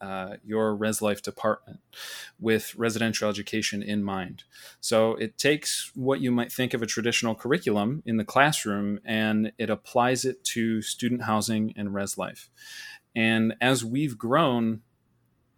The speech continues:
the Institute on the Curricular Approach has really grown. They started well before us, um, and, and they eclipse our growth, of course. But as we've come up, we were the first,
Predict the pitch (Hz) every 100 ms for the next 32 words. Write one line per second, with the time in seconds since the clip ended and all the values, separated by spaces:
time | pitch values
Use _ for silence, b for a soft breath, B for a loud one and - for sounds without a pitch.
0 | _ 120 123 120 120 - 123 110 104 117
1 | 131 - 107 98 - 101 - 101 104 101
2 | 92 - 90 - - _ - 123 - 139
3 | 123 104 98 123 131 127 113 - 110 90
4 | 87 - - B B B B _ - 104
5 | 101 98 98 98 107 101 101 - _ 104
6 | 104 107 110 101 - 127 123 - - -
7 | 117 117 110 101 92 - - 104 92 -
8 | - _ _ 120 107 113 107 104 101 104
9 | _ _ _ _ _ _ - - - -
10 | _ _ 127 139 139 135 - 123 156 175
11 | 143 123 123 120 117 107 - 120 - -
12 | - -